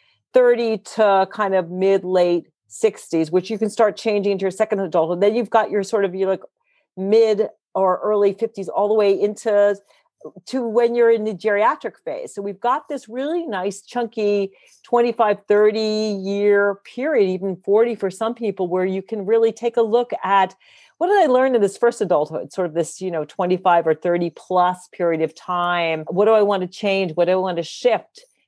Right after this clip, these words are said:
Maybe even looking back to your childhood and what naturally were your gifts. So we've got this really beautiful period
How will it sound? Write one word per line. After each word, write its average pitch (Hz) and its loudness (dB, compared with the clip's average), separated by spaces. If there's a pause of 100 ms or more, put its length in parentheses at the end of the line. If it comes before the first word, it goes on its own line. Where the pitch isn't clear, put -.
Maybe 196 4
even 190 0
looking 190 0
back 180 2
to 202 -2
your 185 2
childhood 190 2
and 160 -2
what 160 0
naturally 180 -2
were 170 -2
your 175 0
gifts. 196 -2
So 220 0
we've 208 -2
got 294 0
this 320 -6
really 294 2
beautiful 269 -4
period 247 -2